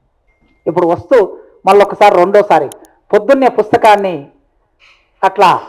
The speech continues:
టిఫిన్ చేస్తూ, తిరుగుతూ, అది చేస్తూ మా వాడికి ఇచ్చాను. "నన్ను ఒకసారి చదువు పుస్తకం, ఎట్లా చదువుతావు కవిత్వం?" అని.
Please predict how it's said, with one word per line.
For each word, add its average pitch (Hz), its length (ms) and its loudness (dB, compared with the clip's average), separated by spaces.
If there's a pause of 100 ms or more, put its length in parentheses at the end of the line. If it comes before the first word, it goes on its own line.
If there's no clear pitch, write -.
(540)
టిఫిన్ 214 420 -2
చేస్తూ, 190 440 2
తిరుగుతూ, 185 480 0
అది 170 240 0
చేస్తూ 185 640 -2
మా 185 200 2
వాడికి 185 260 0
ఇచ్చాను. 143 360 -4 (120)
"నన్ను 185 180 0
ఒకసారి 185 340 0
చదువు 202 320 2
పుస్తకం, 196 400 -4
ఎట్లా 214 240 0
చదువుతావు 170 280 0
కవిత్వం?" 160 460 -4
అని. 127 140 -14